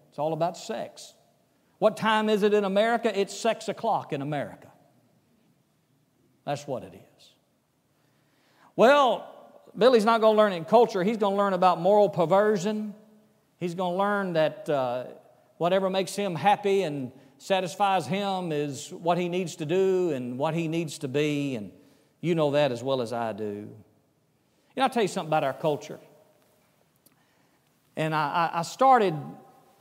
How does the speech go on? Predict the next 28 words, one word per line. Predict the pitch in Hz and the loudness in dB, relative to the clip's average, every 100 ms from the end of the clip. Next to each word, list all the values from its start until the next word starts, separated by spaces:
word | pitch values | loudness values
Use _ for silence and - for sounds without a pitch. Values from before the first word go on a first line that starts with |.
| - - | -20 -4
looking | 202 202 175 | 0 2 2
back | 156 185 190 - - - - _ _ _ _ - | 2 2 2 -2 -16 -20 -20 _ _ _ _ -16
in, | 147 | -14
in | - 143 135 | -10 -8 -8
some | 127 147 143 | -8 -8 -2
notes | 175 165 175 | -2 0 0
I'd | 160 151 | -2 0
made, | 160 160 156 147 | 0 0 -2 -4
and | 113 104 - - _ _ _ _ _ _ _ _ _ | -6 -10 -14 -20 _ _ _ _ _ _ _ _ _
from | 196 180 | -6 0
time | 277 277 | 2 2
to | 190 | 0
time, | - 226 208 170 147 135 - - - _ _ _ _ - | 0 0 2 0 -2 -8 -12 -20 -20 _ _ _ _ -16
the | 151 | -12
funeral | - 233 226 170 | -2 0 2 2
home | 160 143 131 127 131 - - - _ - | 0 -2 -4 -6 -8 -16 -20 -20 _ -2
will | 156 | -2
call | - 196 185 160 | 0 4 4 4
me | 160 175 190 | 2 -2 -4
and | 147 135 | -6 -4
say, | - 170 165 | 0 2 2
"We | 185 | 0
have | 160 185 | 2 2
a | 160 | 2
family | - 202 220 180 147 147 156 - - _ _ _ - | -2 -4 -2 -2 -2 -4 -6 -12 -20 _ _ _ 0
that | 147 143 - - - 165 | 0 0 -6 -16 -8 -4
does | 156 | -2
not | 160 175 175 | 0 -2 -4